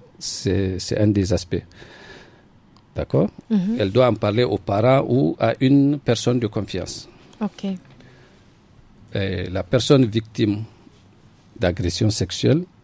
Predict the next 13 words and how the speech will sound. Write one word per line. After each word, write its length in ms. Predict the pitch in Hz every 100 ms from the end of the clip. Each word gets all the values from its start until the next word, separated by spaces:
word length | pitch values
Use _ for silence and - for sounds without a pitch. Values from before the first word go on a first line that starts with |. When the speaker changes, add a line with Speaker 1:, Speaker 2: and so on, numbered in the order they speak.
| _ _ _ _ - - - - - -
Speaker 1:
ne 100 | 104
doit 200 | 107 104
pas 180 | 135
se 160 | 135 -
sentir 500 | - 107 104 123 120 - 123
coupable 520 | 120 98 127 104 98 - - _ _ _ _ _ -
de 60 | 110
cette 260 | 104 95
agression. 460 | 87 92 87 - - - - _ - - _ _ -
Elle 180 | 98 101
doit 160 | 143
se 160 | 165 131
rendre 440 | 113 127 165 180